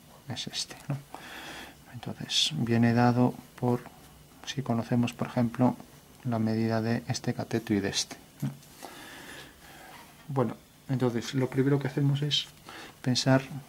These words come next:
en, o bien las trazas, tenemos, por ejemplo, aquí en el centro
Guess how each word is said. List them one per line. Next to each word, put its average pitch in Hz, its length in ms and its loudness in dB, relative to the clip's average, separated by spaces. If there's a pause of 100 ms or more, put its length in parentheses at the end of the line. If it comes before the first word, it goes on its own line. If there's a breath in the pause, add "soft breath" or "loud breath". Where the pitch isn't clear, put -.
(180)
en, 135 340 4 (400)
o 127 120 4
bien 131 280 12
las 120 220 6
trazas, 143 600 4 (440)
tenemos, 110 540 -2 (320 loud breath)
por - 140 -8
ejemplo, 127 340 -2
aquí - 200 -4
en 120 80 4
el 117 100 0
centro 139 560 4